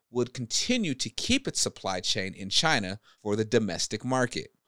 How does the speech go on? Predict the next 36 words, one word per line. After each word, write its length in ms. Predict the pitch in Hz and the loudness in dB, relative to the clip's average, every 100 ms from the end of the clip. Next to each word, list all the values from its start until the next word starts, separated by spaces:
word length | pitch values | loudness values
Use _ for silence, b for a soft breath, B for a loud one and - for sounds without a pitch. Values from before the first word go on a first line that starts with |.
| _ - | _ -2
while 220 | 104 101 | 2 2
building 400 | 98 127 123 107 | 4 4 4 0
a 40 | |
separate 480 | 101 - 208 - 104 | 0 6 6 6 0
one 300 | 104 95 92 | 0 -6 -6
for 180 | 107 117 | -4 -2
markets 480 | 113 131 127 90 - | 2 2 0 -4 -4
outside 460 | 127 160 - 117 92 | 0 0 2 0 0
of 60 | - | -2
China. 360 | - 80 60 _ _ _ _ _ _ _ - | -2 -4 -12 _ _ _ _ _ _ _ -2
Sankei 560 | - 107 104 113 95 | 0 2 0 -2 -2
did 120 | 95 | -2
not 240 | 107 151 - | 2 2 4
say 420 | 240 202 156 156 _ | 4 6 4 0 _
where 200 | 104 110 | -2 -2
it 80 | 117 | 4
got 260 | 143 101 | 4 4
the 100 | 90 | -2
information. 680 | 87 - 123 110 92 - - _ _ _ _ _ _ | -8 -6 -2 0 0 -4 -8 _ _ _ _ _ _
And 200 | 98 95 | -12 -2
those 420 | 104 110 220 269 - | 2 4 4 0 -4
are 120 | 101 | -4
today's 520 | - 87 101 139 - | -4 -4 0 0 0
headlines. 600 | 110 98 87 80 82 - | -2 -2 -6 -8 -10 -14
Jamie, 560 | - 95 110 117 160 170 _ _ - | -4 -2 0 -2 -6 -10 _ _ -14
with 140 | 98 | -12
Honda 340 | - 117 120 123 | -4 -2 -2 -4
considering 640 | 127 - 117 110 117 110 | -2 0 0 0 -2 -2
building 300 | 110 113 104 | -2 -2 -4
a 40 | |
separate 340 | - 117 107 - | -2 -2 -2 -6
supply 380 | - - 107 | -8 -2 -2
chain 320 | 107 - 113 107 | 0 -2 -2 -2
outside 400 | 104 - 104 101 | -4 -2 -2 -2
of 60 | |
China, 440 | - 110 113 147 | -2 -2 -4 -6